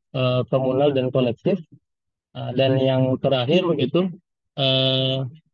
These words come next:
ya saya kira, eh, idealisme itu dalam perspektif, eh, organisasi kami, ini adalah sesuatu yang terus kita jaga dalam pengkaderan-pengkaderan kita, dan kita jawantahkan dalam,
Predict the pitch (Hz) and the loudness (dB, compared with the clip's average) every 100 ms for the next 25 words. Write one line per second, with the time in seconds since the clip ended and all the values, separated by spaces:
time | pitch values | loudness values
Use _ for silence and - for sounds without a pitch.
0 | _ _ 139 139 143 - 147 165 170 151 | _ _ -2 0 -2 0 0 2 2 0
1 | - - 151 131 127 - 151 139 143 143 | -6 -8 -2 0 0 0 0 2 2 0
2 | - 143 131 175 180 170 - _ _ _ | 0 0 0 0 0 -2 -8 _ _ _
3 | _ _ _ _ _ _ _ - 139 135 | _ _ _ _ _ _ _ -2 2 4
4 | 143 147 139 - 143 120 147 143 - 127 | 4 2 0 -2 -2 2 0 0 0 2
5 | 127 127 139 - 143 131 131 135 139 135 | 2 0 -2 -4 -4 -2 -2 0 0 0
6 | 127 135 190 185 - _ _ _ 147 147 | 2 2 2 -4 -12 _ _ _ 0 2
7 | 170 127 131 127 131 135 151 135 156 135 | 2 0 0 0 -2 -2 0 0 2 0
8 | 123 139 127 123 135 123 123 113 135 202 | 0 -2 -2 -2 0 2 2 2 0 -2
9 | 196 _ _ _ - 135 135 120 123 135 | -8 _ _ _ -2 0 2 0 0 0
10 | 131 131 131 127 131 127 131 131 123 127 | 2 2 0 0 0 2 0 0 0 0
11 | 147 180 185 - _ _ - 127 - - | 0 0 -4 -14 _ _ -2 -2 -2 -2
12 | 135 127 127 127 120 123 147 135 117 117 | 0 2 2 2 0 -2 0 0 2 0
13 | 120 120 | 0 -4